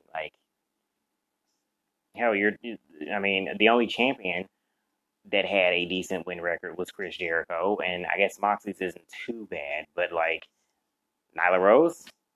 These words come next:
her record was a little spotty. I mean, and she kinda lost a title match or two, so,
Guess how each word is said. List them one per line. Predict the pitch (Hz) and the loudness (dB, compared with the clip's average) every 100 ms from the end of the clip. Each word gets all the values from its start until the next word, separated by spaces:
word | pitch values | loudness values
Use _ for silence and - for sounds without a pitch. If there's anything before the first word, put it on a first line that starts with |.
| _ _ _ _ | _ _ _ _
her | - | 0
record | 165 170 | 2 4
was | 170 | 4
a | 160 | 6
little | 170 | 4
spotty. | 165 170 170 135 92 82 _ _ _ _ _ _ _ | 4 2 4 4 0 -4 _ _ _ _ _ _ _
I | 101 | -10
mean, | 104 107 | -6 -4
and | 104 | -4
she | - | -6
kinda | 135 135 127 | -6 -2 6
lost | 131 139 - | 8 8 6
a | 101 | -4
title | 98 92 | 0 2
match | 90 87 - | 2 -2 -4
or | - | -8
two, | 90 80 | -8 -8
so, | 78 - 90 87 87 | -8 -2 0 2 0